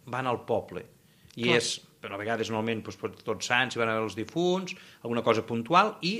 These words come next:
Speaker 1: l'aplec, l'aplec,
Speaker 2: Mhm.
Speaker 1: perquè a l'aplec ens hi trobem tots, i parlem tots, i compartim tots.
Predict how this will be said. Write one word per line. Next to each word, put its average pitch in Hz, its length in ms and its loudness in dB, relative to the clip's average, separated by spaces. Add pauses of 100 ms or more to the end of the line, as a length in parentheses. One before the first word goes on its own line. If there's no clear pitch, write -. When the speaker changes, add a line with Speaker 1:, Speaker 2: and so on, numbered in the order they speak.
(100)
Speaker 1:
l'aplec, 156 360 4 (1200)
l'aplec, 117 320 2
Speaker 2:
Mhm. - 260 -16
Speaker 1:
perquè 113 180 -2
a 110 40 0
l'aplec 107 340 0
ens 170 160 -2
hi 156 60 -2
trobem 151 320 4
tots, - 480 2 (360)
i 127 120 -10
parlem 131 380 0
tots, - 360 2
i 127 140 -6
compartim 123 600 -4
tots. - 440 0